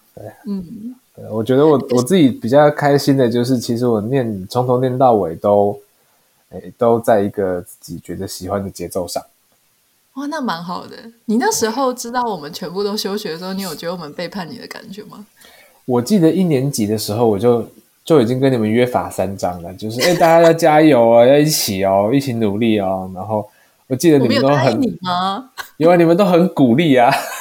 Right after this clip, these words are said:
Speaker 1: 就是我是一个外面来的人啊，那大-，大家就一个，一起像那个戒酒小团体一样，有没有？大家，啊，一起讨论，然后一起觉得说，“好，那我们要加油，大家一定会一起毕业的。”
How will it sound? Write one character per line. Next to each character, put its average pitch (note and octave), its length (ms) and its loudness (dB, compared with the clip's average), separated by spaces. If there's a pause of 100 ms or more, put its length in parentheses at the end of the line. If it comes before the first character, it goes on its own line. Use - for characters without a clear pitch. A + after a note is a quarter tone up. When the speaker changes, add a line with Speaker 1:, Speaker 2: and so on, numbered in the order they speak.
(120)
Speaker 1:
就 - 240 -6 (140)
是 F#3 240 0 (480)
我 C#3 100 6
是 D#3+ 160 4
一 E3+ 80 6
个 E3+ 180 4
外 F3 140 6
面 D#3+ 180 4
来 A#2+ 140 4
的 A#2+ 100 4
人 G#2+ 300 2
啊， G2 220 0
那 A#2+ 120 -2
大-， B2+ 200 -2
大 B2+ 160 0
家 B2 120 2
就 B2 120 2
一 B2 180 0
个， A2 180 -6 (120)
一 C3+ 80 -6
起 A2+ 160 -8
像 A2 260 -2
那 G#2+ 80 0
个 F#2+ 320 -2
戒 C3+ 160 2
酒 G#2 160 -2
小 G#2 160 -2
团 G#2+ 240 -2
体 G#2+ 220 -2
一 - 20 -6
样， G#2 180 -2
有 F2 120 -8
没 G2 80 -4
有？ G2 160 0
大 G2 100 -10
家， G2 160 -12
啊， G2+ 220 -10
一 G#2+ 60 -10
起 - 200 -12
讨 F2 160 -16
论， F#2 240 -16
然 - 80 -20
后 G2 180 -18
一 G2+ 60 -20
起 F#2+ 160 -20
觉 F2 140 -20
得 F2+ 100 -14
说 F#2+ 220 -10
，“好， G2 220 2
那 A#2+ 100 2
我 A2 40 0
们 G2 100 -4
要 G#2+ 80 0
加 G2+ 260 0
油， D#2+ 240 -4 (680)
大 B2+ 140 4
家 B2+ 80 2
一 A#2 60 0
定 B2+ 100 2
会 C3 80 2
一 C3 40 4
起 A#2 100 -8
毕 A#2 200 2
业 A#2+ 140 4
的。” F#2 160 -2